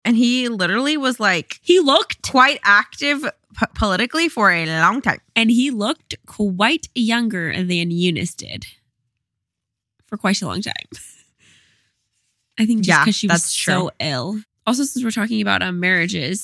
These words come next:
Speaker 2: someone did clarify that they saw an article that said that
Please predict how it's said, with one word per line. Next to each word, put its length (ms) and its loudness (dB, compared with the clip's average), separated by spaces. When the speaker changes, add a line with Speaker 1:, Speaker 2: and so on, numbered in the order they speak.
Speaker 2:
someone 280 0
did 200 -2
clarify 680 -2
that 540 2
they 180 -4
saw 260 -4
an 80 -2
article 720 -4
that 280 0
said 380 -4
that 460 -4